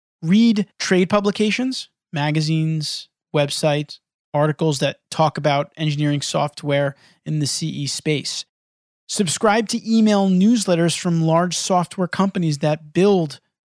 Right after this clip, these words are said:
software products for civil engineers, or on social media from those companies as well. Keep an eye on industry-leading firms.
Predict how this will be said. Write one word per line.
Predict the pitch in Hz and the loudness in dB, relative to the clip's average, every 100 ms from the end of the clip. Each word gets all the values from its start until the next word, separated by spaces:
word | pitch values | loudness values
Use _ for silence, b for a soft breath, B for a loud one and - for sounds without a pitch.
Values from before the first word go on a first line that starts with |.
| - | -12
software | - 156 135 143 | -2 0 0 -2
products | 131 135 127 127 - | -6 -4 -4 -6 -10
for | - 131 127 127 - _ | -12 -8 -8 -8 -12 _
civil | - - 165 143 | -12 -2 0 0
engineers, | 135 120 123 - - - _ _ _ - | -2 -2 -8 -10 -14 -16 _ _ _ -2
or | 165 165 | 2 4
on | 165 | 2
social | 160 - 180 - | 2 2 0 2
media | 175 190 190 139 _ | 2 4 2 -4 _
from | 156 | -6
those | 151 135 | -4 -4
companies | - 147 143 139 - | -2 -2 -2 -6 -6
as | 143 131 | -6 -4
well. | 143 180 - _ _ _ _ _ _ _ | 0 0 -2 _ _ _ _ _ _ _
Keep | - 294 294 | 0 2 4
an | |
eye | 269 262 254 | 2 4 2
on | 220 | 0
industry-leading | - 233 240 220 - 202 196 208 214 | 0 2 4 2 0 2 4 4 2
firms. | 175 - 202 247 117 - - | 2 0 0 0 -4 -10 -12